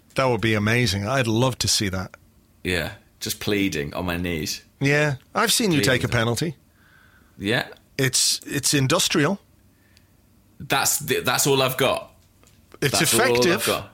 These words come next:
Speaker 1: It's effective, though.
Speaker 2: Ki-, kick it hard.
Speaker 1: Kick it hard and low and into the corner, and it works, yeah.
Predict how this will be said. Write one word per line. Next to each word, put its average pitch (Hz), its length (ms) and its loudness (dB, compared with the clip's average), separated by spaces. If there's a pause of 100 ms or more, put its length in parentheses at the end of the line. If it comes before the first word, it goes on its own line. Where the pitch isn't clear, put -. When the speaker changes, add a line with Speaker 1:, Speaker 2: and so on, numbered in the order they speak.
(160)
Speaker 1:
It's 160 160 0
effective, 185 500 0
though. 131 240 2 (640)
Speaker 2:
Ki-, - 160 -8 (160)
kick 107 240 -4
it 110 140 0
hard. 107 420 0 (300)
Speaker 1:
Kick 139 200 -2
it 170 100 0
hard 147 420 2
and 127 180 0
low 123 460 2
and 113 160 2
into 123 240 0
the 120 80 -2
corner, 117 440 0
and 131 80 0
it 127 120 -2
works, 170 420 -2
yeah. 139 240 0